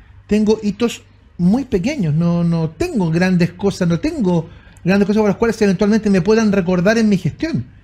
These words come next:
Y el problema del presidente Boric hoy día es que, claro,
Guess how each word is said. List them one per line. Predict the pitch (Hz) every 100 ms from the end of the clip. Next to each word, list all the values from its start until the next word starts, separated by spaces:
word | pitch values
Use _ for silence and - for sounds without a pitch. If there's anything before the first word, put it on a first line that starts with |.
| - - _ -
Y | 170
el |
problema | - 190 311 381 302
del | 202
presidente | 202 214 214 208
Boric | 220 220 -
hoy | 165
día | 175 220 131 175 - - - - _ _ -
es | 196 -
que, | 214 208 - - - - - _ 151
claro, | 208 127